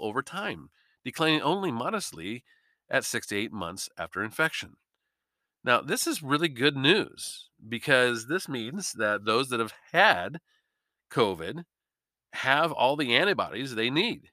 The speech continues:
I mean, in fact, it sa-, it goes on to say here that, that virus-specific B cells increased over time. They increased over time.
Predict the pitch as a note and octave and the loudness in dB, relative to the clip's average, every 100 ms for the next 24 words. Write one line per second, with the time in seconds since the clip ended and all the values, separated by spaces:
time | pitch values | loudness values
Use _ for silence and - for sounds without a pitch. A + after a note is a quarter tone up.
0 | _ A2+ A#2+ B2 - G3+ E3+ C3+ - D3 | _ -4 -2 -2 0 0 0 -4 -6 -2
1 | C#3+ B2 C3 B2 C3 D3 C3+ - B2 F#3 | -2 -2 -6 -4 0 0 0 -2 -2 0
2 | G3+ B2+ - - - _ _ C#3 B2 G#2+ | 0 0 -4 -20 -20 _ _ 0 0 6
3 | C3+ E3 G3+ F3+ - C3+ - E3 E3 A2 | 8 8 6 2 -2 -2 0 0 -2 -8
4 | F#2+ A#2+ G#3 A#3 - E2 E2 - A#2+ A2+ | -4 0 0 0 -4 -6 -8 -10 -10 -6
5 | D3 D3+ - C3 D3+ E3 F#3 - F2+ _ | -2 -2 0 0 0 0 -2 -2 -10 _
6 | _ _ _ _ _ _ _ _ _ - | _ _ _ _ _ _ _ _ _ -4
7 | C#3 E3+ F3 - - G#3+ C4+ - G#2+ D#2+ | 2 2 0 -4 0 0 0 -4 -8 -8
8 | D2+ D2+ | -10 -14